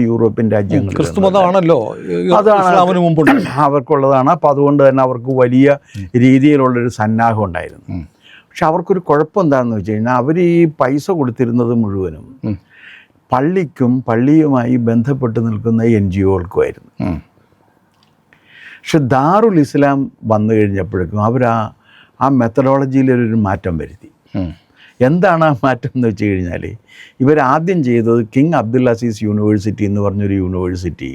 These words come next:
Speaker 2: അൽഫല യൂണിവേഴ്സിറ്റി പോലെയാണ്.
Speaker 1: പോലെ അത് അതിനേക്കാൾ, കാരണം കിങ് അബ്ദുൽ അസീസ് യൂണിവേഴ്സിറ്റി എന്നൊരു യൂണിവേഴ്സിറ്റി സൗദി അറേബ്യയിൽ ഉണ്ടാക്കിയാണ്.
Speaker 2: ഉം.
Speaker 1: ആ യൂണിവേഴ്സിറ്റി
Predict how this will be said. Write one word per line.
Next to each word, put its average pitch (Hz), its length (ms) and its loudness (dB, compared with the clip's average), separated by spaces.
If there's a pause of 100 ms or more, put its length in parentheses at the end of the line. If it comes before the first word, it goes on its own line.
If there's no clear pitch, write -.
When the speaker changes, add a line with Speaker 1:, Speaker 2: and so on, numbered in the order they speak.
(300)
Speaker 2:
അൽഫല 131 460 2
യൂണിവേഴ്സിറ്റി 120 480 -2
പോലെയാണ്. 98 300 0
Speaker 1:
പോലെ 131 180 2 (160)
അത് 131 100 0 (200)
അതിനേക്കാൾ, 143 440 2 (320)
കാരണം 131 260 -2 (140)
കിങ് 160 240 2
അബ്ദുൽ 131 320 -2
അസീസ് 120 340 -4
യൂണിവേഴ്സിറ്റി 117 560 0
എന്നൊരു 113 280 0
യൂണിവേഴ്സിറ്റി 107 480 -4 (100)
സൗദി 117 340 0
അറേബ്യയിൽ 104 420 -2
ഉണ്ടാക്കിയാണ്. - 460 -10 (100)
Speaker 2:
ഉം. 87 80 -4 (1700)
Speaker 1:
ആ - 20 4 (200)
യൂണിവേഴ്സിറ്റി 147 720 4